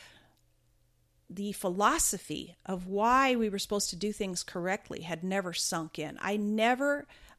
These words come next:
um, had the ability to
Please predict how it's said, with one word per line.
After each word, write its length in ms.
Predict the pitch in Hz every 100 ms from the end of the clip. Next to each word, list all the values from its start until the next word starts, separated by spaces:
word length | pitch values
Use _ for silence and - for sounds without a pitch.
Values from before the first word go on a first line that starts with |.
| _ _ _ _
um, 680 | - 190 185 185 175 175 175 _ _ _ _
had 480 | - - 220 226 214
the 120 | 208
ability 680 | 185 208 220 240 269 262 - _ -
to 180 | 202